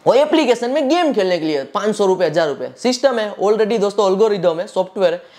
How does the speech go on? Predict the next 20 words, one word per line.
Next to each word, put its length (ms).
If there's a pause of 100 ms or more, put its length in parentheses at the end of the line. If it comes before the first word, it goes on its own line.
(160)
वैसे 280
ही 100
वो 160
लॉस 240
करने 280
लगेगा, 280
तो 100
पैसा 300
यहाँ 200
पे 160
गवाएगा। 440
तो 140
ये 160
जो 140
क्रिएटर 640
है 60
वो 120
क्या 200
करते 340
हैं, 320